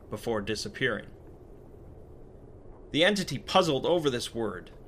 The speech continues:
unsure of what it meant, and puzzled over why it was trapped here, or even where it came from. It discovered that it could make sounds, starting with just a whisper,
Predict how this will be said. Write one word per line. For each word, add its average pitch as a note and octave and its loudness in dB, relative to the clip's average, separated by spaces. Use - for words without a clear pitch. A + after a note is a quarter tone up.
unsure C3 2
of G#2+ 2
what A2+ 0
it G2 -2
meant, A#2 0
and A2 -6
puzzled C3 4
over A2 0
why A#2 6
it G#2 0
was G2+ -4
trapped D#3 8
here, G2+ -2
or B2+ 6
even F3 6
where A#2 6
it G#2 -2
came D#3+ 0
from. F2 -6
It A#2 -4
discovered D3 6
that C3 4
it B2 2
could B2 -2
make G#2+ 0
sounds, - 4
starting A#2 2
with G#2+ -4
just A2 -4
a A2 -4
whisper, G#2 0